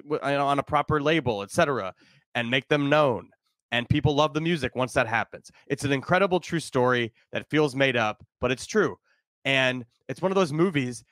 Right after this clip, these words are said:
that I think lives or dies on if the music is good or not,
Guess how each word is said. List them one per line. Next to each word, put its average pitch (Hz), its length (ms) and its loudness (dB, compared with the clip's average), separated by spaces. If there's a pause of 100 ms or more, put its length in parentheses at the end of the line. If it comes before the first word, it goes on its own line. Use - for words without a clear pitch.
(100)
that 120 100 0
I 147 80 2
think 143 340 -2 (800)
lives 156 380 0
or 165 80 2
dies 117 720 0 (340)
on 127 160 2
if 127 160 -4
the 135 80 0
music 123 480 -2 (160)
is 117 160 -6
good 123 220 2
or 98 100 -4
not, 90 300 -12